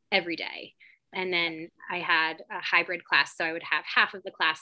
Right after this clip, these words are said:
Monday, Tuesday in person. And then on Thursday and Friday, they were doing things online. And then I had the second half Thursday and Friday in person, when Monday and Tuesday, they were doing things online.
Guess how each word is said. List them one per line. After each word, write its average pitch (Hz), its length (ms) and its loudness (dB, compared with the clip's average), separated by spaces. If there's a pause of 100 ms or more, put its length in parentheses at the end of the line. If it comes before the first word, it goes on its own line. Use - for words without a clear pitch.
Monday, 165 320 -4
Tuesday 226 400 0
in 208 140 -2
person. 175 580 -4 (160)
And 185 160 -4
then 170 220 -2
on 156 260 -8
Thursday 180 340 -2
and 165 160 -4
Friday, 160 520 2
they 165 100 0
were 165 140 -2
doing 160 320 -6
things 156 260 -10
online. 147 560 -8 (400)
And 185 180 -4
then 165 480 -2 (100)
I - 40 -8
had 175 220 -2
the 170 80 -12
second 185 460 0
half 165 260 2 (160)
Thursday 175 320 0
and 165 160 -4
Friday 160 340 4
in 156 180 -8
person, 156 460 -6 (320)
when 175 220 -6
Monday 160 260 -2
and 156 100 -8
Tuesday, 170 760 2
they 175 80 -8
were 170 100 -6
doing 156 260 -8
things 165 240 -12
online. 160 440 -2